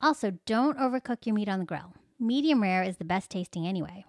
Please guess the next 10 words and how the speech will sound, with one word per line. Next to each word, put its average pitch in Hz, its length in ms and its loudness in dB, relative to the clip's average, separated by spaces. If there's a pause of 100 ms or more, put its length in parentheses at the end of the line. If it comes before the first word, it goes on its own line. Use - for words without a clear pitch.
(460)
Lastly, 233 400 -2
remember 269 400 2
to 294 100 -8
rotate 254 640 -2
and 202 140 -4
switch - 340 -8
up 262 140 -4
your 226 80 -2
cooking 220 360 -2
methods. 160 480 -6